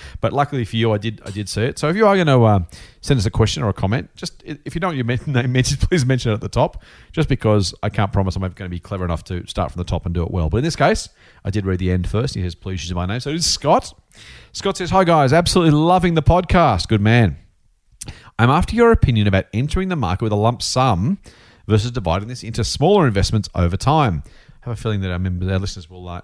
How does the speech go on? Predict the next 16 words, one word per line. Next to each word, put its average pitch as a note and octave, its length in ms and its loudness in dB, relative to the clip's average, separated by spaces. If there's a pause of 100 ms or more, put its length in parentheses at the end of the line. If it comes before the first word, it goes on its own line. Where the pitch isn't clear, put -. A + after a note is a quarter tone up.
hear - 200 -14
some - 140 -10
echoes F#2 320 -2
of F2+ 60 -2
a F2 40 -2
previous F#2 360 0
question, E2+ 300 -10
Doc. A#2+ 220 -8 (420)
"I B2 80 4
recently G3 380 4
sold D3+ 240 2
my C3 120 2
principal F3+ 440 0
place C3 260 0
of F#2+ 120 -4
residence C3 560 -2